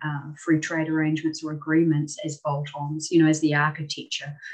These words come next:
by which we might slipstream. So there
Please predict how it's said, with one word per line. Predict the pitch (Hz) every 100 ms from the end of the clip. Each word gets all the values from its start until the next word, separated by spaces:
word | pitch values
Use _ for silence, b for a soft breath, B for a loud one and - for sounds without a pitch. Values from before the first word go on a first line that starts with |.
| B _
by | 170 160
which | 160 - 175
we | 156
might | 151 -
slipstream. | - 170 - - - 156 147
So | 151 185
there | 170 196 190